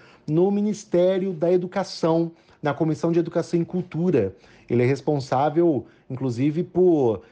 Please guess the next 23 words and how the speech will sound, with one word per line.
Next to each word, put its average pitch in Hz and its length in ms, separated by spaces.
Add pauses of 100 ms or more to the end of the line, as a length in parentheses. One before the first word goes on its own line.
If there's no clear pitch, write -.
(120)
ah, 113 580 (160)
a, 123 160 (200)
a, 113 800
a 110 40
cri-, 180 320
não 240 140
a 302 40
criação, 220 720
mas 156 240
a 165 60
solidificação 202 1200 (300)
da 175 560
instrução 185 920
moral 202 340
e 208 40
cívica, 196 560
educação 208 460
moral 214 240
e 147 40
cívica, 147 500
né? 139 160 (220)
Disciplina 165 420
obrigatória 170 880